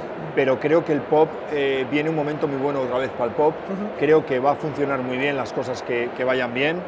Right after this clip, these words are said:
Speaker 1: Eh, es verdad que hay casi todos solistas, faltan grupos. Yo creo que lo que más podemos decir es la forma y el análisis que puede ser de los grupos es que hoy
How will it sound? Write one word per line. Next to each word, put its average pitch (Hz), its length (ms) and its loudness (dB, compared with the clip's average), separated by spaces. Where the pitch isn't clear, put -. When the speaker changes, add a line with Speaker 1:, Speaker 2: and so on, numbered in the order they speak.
Speaker 1:
Eh, 123 540 0
es 151 140 0
verdad 151 320 4
que 156 100 0
hay 143 120 2
casi 123 280 -4
todos 135 260 -2
solistas, 147 680 -2
faltan 135 380 0
grupos. 165 560 0
Yo 131 100 -4
creo 135 300 -2
que 131 80 -2
lo 120 100 -2
que 120 80 -4
más 123 160 -6
podemos 123 360 -4
decir 127 260 -2
es 127 100 -4
la 123 140 -2
forma 127 420 -2
y 135 100 0
el 123 140 4
análisis 131 460 2
que 127 100 0
puede 131 220 -2
ser 127 180 -4
de 127 80 0
los 123 140 0
grupos 135 320 -2
es 135 160 -4
que 123 120 -2
hoy 135 220 2